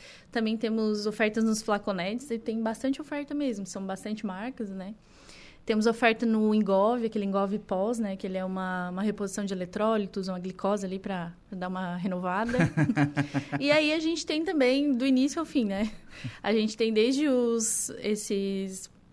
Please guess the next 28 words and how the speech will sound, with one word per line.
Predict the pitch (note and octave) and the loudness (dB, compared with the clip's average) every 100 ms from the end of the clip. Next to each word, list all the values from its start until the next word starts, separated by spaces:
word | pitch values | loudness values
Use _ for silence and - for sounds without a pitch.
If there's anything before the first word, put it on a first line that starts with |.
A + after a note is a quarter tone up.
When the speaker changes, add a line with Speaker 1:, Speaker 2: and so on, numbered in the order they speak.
| - - | -10 -8
Speaker 1:
esses, | F#3+ G3+ F#3+ F#3+ - - G#3+ _ _ _ - - - - | -6 -6 -6 -8 -12 -18 -20 _ _ _ -18 -18 -16 -16
esses | - - F3+ F3+ F3+ F3+ - - | -14 -12 -12 -12 -14 -16 -16 -8
medicamentos | F#3+ F3+ F#3+ G3 - | -8 -4 -4 -4 -4
pra | G3 | -2
recompor, | G#3+ G#3+ G3+ A3 B3 C#4+ | -2 -2 -2 2 4 4
assim, | - B3+ | 0 -4
né? | D4+ D4 | 0 0
Speaker 2:
Uhum. | F#3 | -2
Speaker 1:
Como | D#4 D#4 | 0 2
a | |
gente | C#4 C4+ | 2 2
também | C#4 A#3+ A#3 | -2 -2 -2
tem | A#3 G#3+ G#3+ G#3+ - - - | -2 -2 -4 -8 -18 -20 -8
os | C#4 - | -6 -2
copos | - B3 A#3+ A#3+ B3+ B3 - - | 2 4 4 2 -4 -6 -10 -8
da | G#3 A3 G#3 | -2 0 -2
Stanley | G#3 - G3 G#3 A3 | -4 -4 -2 0 -2
agora, | F#3+ F#3 F#3+ G#3 | 0 0 0 -2
a | |
gente | G3+ G3 - | -4 -6 -6
tá | - F#3 | -2 0
com | F#3 | 0
uma | G3 | -4
linha | F#3+ G3 | -4 -2
muito | G3+ G#3+ A3 C4 - | 2 4 6 4 2
grande | G3+ G3 F#3+ | -4 -4 -4
da | |
Stanley. | F#3 F#3 F#3 F3 G3 A3 | -6 -6 -4 -4 -6 -10